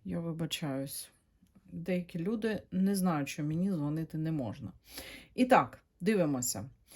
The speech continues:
Тобто, чи вплинуть вони на Росію? Тут ні одна карта не показує, тут навпаки, знаєте, підсобити ворогові, а, якось, ем, ну, улестити його.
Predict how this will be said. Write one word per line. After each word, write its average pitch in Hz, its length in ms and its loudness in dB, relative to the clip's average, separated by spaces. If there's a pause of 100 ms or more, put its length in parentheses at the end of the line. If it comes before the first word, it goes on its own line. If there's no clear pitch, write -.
(200)
Тобто, 220 460 2
чи - 160 6
вплинуть 302 560 10
вони 226 280 10
на 233 180 12
Росію? 185 460 4
Тут 190 240 -4
ні 185 120 6
одна 160 240 2
карта 196 320 -4
не 185 120 4
показує, 156 480 -2
тут 185 200 -12
навпаки, 185 800 -2 (560)
знаєте, 165 580 2 (240)
підсобити 180 880 4
ворогові, 131 680 -2 (520)
а, 139 520 -2 (200)
якось, 180 520 0
ем, 165 720 0
ну, 196 680 2
улестити 165 840 8
його. 139 540 0